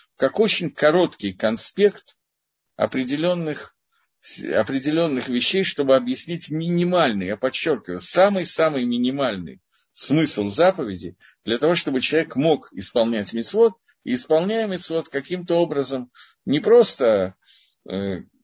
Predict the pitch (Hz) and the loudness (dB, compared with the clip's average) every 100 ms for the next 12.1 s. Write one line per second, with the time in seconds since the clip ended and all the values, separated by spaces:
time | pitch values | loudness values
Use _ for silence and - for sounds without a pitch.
0 | _ 113 131 147 120 107 113 - 98 120 | _ 0 2 2 0 0 -2 -4 -4 -2
1 | 113 92 95 107 - 156 170 208 214 180 | 0 -2 -4 -4 -4 -2 2 2 2 -2
2 | 143 131 _ _ _ 131 131 147 160 175 | -8 -10 _ _ _ 0 2 4 2 0
3 | _ _ _ - - 98 123 - 147 170 | _ _ _ -20 -8 -6 -8 -4 0 2
4 | 175 160 101 92 90 80 - 95 107 101 | 2 2 0 -4 -4 -8 -8 -2 0 2
5 | 87 - - 107 87 90 82 76 - - | -2 -4 -2 -2 -4 -8 -10 -10 -14 -20
6 | _ 110 147 - 160 196 180 120 127 139 | _ -2 -2 0 2 2 2 0 0 0
7 | 127 113 104 117 107 104 87 71 - 123 | 0 -2 -2 -4 -2 -4 -6 -8 -8 -6
8 | 151 156 160 139 - 135 139 - - _ | -4 -2 -2 -2 -4 -4 -4 -6 -20 _
9 | 120 139 151 156 156 151 - 190 214 175 | -2 0 2 6 6 4 -2 -4 -2 -4
10 | - 123 143 139 127 135 127 107 104 117 | -4 -2 0 -2 -4 -2 -2 -2 -2 2
11 | 120 123 143 143 120 110 - 104 95 85 | 2 4 2 2 -2 -4 -2 -2 -2 -4